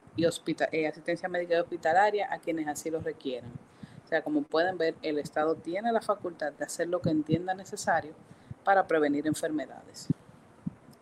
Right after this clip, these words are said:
También, dentro del marco constitucional,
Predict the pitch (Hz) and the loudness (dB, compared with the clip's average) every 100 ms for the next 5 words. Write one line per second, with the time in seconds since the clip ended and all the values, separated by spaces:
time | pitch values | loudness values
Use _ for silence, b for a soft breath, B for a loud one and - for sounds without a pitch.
0 | - - 147 160 180 156 - B B B | -14 -6 -4 -2 -2 -2 -4 B B B
1 | B - 156 151 151 - 147 147 143 147 | B -4 2 2 2 0 0 2 2 0
2 | - 151 170 180 180 175 214 185 185 | 0 -4 -4 -6 -6 -6 -4 -2 -2